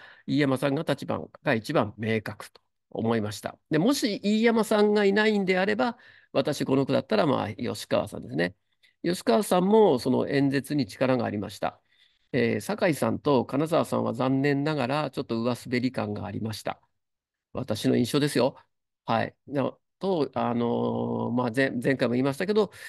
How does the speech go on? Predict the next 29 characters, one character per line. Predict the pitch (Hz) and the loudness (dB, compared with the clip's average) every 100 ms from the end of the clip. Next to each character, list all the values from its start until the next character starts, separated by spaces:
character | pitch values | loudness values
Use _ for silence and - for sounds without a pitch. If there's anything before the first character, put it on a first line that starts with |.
| - | -18
須 | - 226 202 | -8 -2 -2
藤 | - | -2
さ | 196 | -2
ん | 214 | 0
は | 233 226 226 | 0 -2 -4
そ | 220 190 | -6 -6
ん | |
な、 | 185 180 - _ - | -6 -8 -10 _ -8
あ | 147 | -2
の、 | 151 160 | 0 -2
い-、 | 165 _ _ | -4 _ _
強 | - 185 180 | -2 2 4
い | 135 | 4
意 | 139 | 0
志 | - 110 | -2 -4
を | 101 | -2
感 | 117 117 | 0 0
じ | 110 117 | 0 0
な | 117 | 0
い | 123 | 0
と | 104 | -2
い | 95 | -8
う | 85 | -6
と | 104 | -8
こ | 107 | -4
ろ | 101 | -6
で | - | -6
す | - | -2
ね。 | 135 135 | 0 0